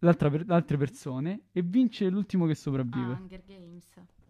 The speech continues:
Speaker 1: E stiamo parlando di un film italiano degli anni sessanta, con Mastroianni, capito?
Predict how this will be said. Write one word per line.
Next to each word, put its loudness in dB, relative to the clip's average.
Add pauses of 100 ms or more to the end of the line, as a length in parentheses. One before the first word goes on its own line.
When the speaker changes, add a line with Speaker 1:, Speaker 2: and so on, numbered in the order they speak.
(500)
Speaker 1:
E 4
stiamo 12
parlando 12
di 10
un 12
film 12
italiano 12
degli 0
anni 0
sessanta, -6 (420)
con 4
Mastroianni, 2 (800)
capito? 0